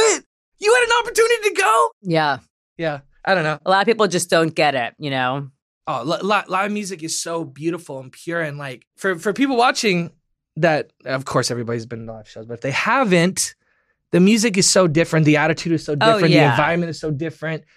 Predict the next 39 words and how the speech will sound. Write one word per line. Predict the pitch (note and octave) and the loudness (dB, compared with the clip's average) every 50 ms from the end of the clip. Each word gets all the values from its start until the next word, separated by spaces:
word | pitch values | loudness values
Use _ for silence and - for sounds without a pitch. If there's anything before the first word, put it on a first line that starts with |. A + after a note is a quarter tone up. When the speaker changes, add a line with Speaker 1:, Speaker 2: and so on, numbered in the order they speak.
| _ _ _ _ _ _ - | _ _ _ _ _ _ 0
Speaker 1:
It's, | F3 F3 D#3+ C#3 - - - - _ _ _ _ _ _ _ _ _ _ _ _ _ _ - | 0 2 2 0 -2 -4 -4 -4 _ _ _ _ _ _ _ _ _ _ _ _ _ _ -2
if | - C#3+ C#3 - | 0 0 0 2
you | D3 F3 F#3 G3+ | 2 4 6 6
like | G3 F3+ F3+ F3+ | 6 4 2 0
somebody's | - - E3+ F3 E3+ E3 E3 E3+ D3+ B2 B2+ | 0 0 0 2 4 4 4 4 2 0 -4
music, | C3+ C3+ C#3+ C#3+ D3+ D3+ D3+ F#3 F#3+ - - - | -4 0 2 2 2 2 2 2 0 0 0 2
go | B2+ C3+ D3 D3+ D#3+ D#3+ D#3 D3 | 6 8 10 10 12 12 10 10
see | C3+ - - - D3 C#3+ | 8 4 2 2 4 4
'em | C3 C3 | 4 4
live. | B2+ B2 B2 A#2+ A#2+ A#2 - | 2 0 0 -2 -2 -2 -2
You're | B2+ C3 | 0 0
gonna | B2+ B2+ | 2 4
love | C3 B2+ B2 | 4 4 4
'em | B2 B2 | 4 4
a | A#2+ A2+ | 0 0
hundred | - - C3 B2 A2+ | -2 -2 -4 -4 -4
times | - A#2 A2+ G#2+ G#2 | -2 -4 -4 -2 0
more. | A2 A2 A2 | 4 4 4
Speaker 2:
Of | G#2+ G#2 | 2 2
course. | - C#3 D#3+ - | -2 -6 -4 0
Well, | G3+ G3 | 0 0
it's | F#3 - | 0 0
an | F3 | -2
experience. | D#3 - G#3+ - - E3 D3 C3+ C#3 B2+ A2+ A2 A2+ A2+ | -2 -4 -4 -8 -8 -8 -8 -8 -8 -10 -10 -12 -12 -6
Speaker 1:
Yeah. | B2+ B2 C3 C3+ B2 - - _ _ _ _ - - _ _ - | -2 0 0 0 -2 -4 -10 _ _ _ _ -20 -20 _ _ -4
Speaker 2:
And | F#3+ G#3 A3+ A3 | -2 -2 0 0
you're | G3+ G3 | 0 0
surrounded | F#3+ - - F#3+ F3 F3+ F3 D#3+ | 0 0 0 0 0 0 0 0
by | D#3 D#3+ D3+ D3 | 0 0 0 0
fellow | D3+ - D#3+ D#3+ D#3 D3+ C#3+ | -2 -2 -2 0 0 0 -2
fans. | C#3+ - - E3 D#3 D3+ C#3+ C3 B2 A#2 A#2+ - | -2 -2 -2 0 0 0 0 -2 -4 -8 -8 -8
There's | D3 B2+ | -8 -8
this | A#2+ - | -10 -10
beautiful | _ - D#3 D3 C#3 - - - | _ -6 -4 -4 -4 -6 -8 -12
community. | - - C#3+ C3+ C3+ C#3 C3 B2 A#2 A#2 | -10 -8 -6 -4 -4 -2 -4 -4 -6 -4
That's | A#2+ D#3 F3+ - - | -4 -4 -4 -2 -2
what | D#3 | -2
I | B2 A#2+ B2+ | 0 0 -4
love. | A#2 G2 F#2 D#2 B1 C#2 | -6 -8 -12 -14 -14 -16